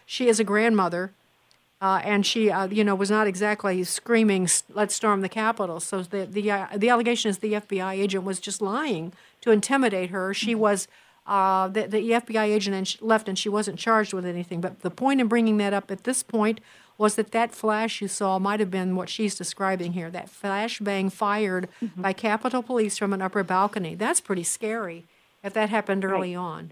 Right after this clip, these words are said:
Speaker 1: don't you think?
Speaker 3: Mm-hmm. Yes, I do. And, and it's, this was on kind of the left-hand side, and it was on that upper balcony, and there were people in black up there.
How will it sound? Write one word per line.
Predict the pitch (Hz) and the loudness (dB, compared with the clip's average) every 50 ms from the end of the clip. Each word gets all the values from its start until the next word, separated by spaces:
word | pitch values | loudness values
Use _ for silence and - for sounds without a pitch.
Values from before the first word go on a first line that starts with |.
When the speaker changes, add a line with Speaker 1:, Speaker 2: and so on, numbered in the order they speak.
| - | -8
Speaker 1:
don't | - 208 208 - | -4 -4 -2 -2
you | 220 254 | -2 -6
think? | 254 - 233 240 285 381 349 - _ _ _ _ - 214 | -4 -4 -2 -2 -2 -4 -6 -10 _ _ _ _ -14 -14
Speaker 3:
Mm-hmm. | 185 165 - - - _ _ _ _ _ - - | -12 -10 -10 -12 -14 _ _ _ _ _ -6 2
Yes, | - 214 247 269 185 - | 4 6 6 6 4 2
I | 202 202 | 2 0
do. | 196 - 220 247 277 247 170 151 131 - - | 0 2 4 6 6 6 6 4 2 0 -2
And, | 208 190 190 180 185 - - - - - - - - | -2 -2 -2 -4 -10 -16 -18 -18 -18 -18 -16 -4 0
and | 220 214 208 | 2 2 2
it's, | 208 208 262 - | 2 -2 0 4
this | - 247 247 - | 4 4 4 4
was | 254 226 | 0 2
on | 240 233 220 - - | 4 4 2 2 0
kind | - 214 220 | 0 4 4
of | 233 | 6
the | 247 233 | 6 6
left-hand | 226 233 226 - - 247 226 226 - - | 6 6 6 4 0 -4 -4 -4 -2 0
side, | 196 190 185 175 | 2 2 2 2
and | 180 180 | 0 -4
it | 170 175 | -6 -6
was | 185 180 190 | -6 -4 -2
on | 185 196 202 | -2 -2 0
that | 196 190 - 190 | 0 0 2 0
upper | 185 - - 202 | 0 0 0 -2
balcony, | 175 190 185 180 180 - - 185 185 180 185 156 | -2 2 4 4 2 2 0 -8 -6 -6 -6 -6
and | 170 175 180 | -6 -4 -2
there | 185 196 185 | -2 -2 -2
were | 180 190 214 233 254 247 - - | 0 2 2 4 2 2 0 -8
people | - 226 214 - 214 185 - - | -10 -10 -6 -4 -2 -4 -2 -4
in | 180 180 165 _ _ | -8 -12 -12 _ _
black | - 165 185 185 180 180 175 170 - - - _ - | -6 0 2 4 4 4 4 2 0 -6 -12 _ -2
up | 185 202 - _ - - | -2 -2 -2 _ -8 -6
there. | 151 139 - - | -6 -6 -6 -10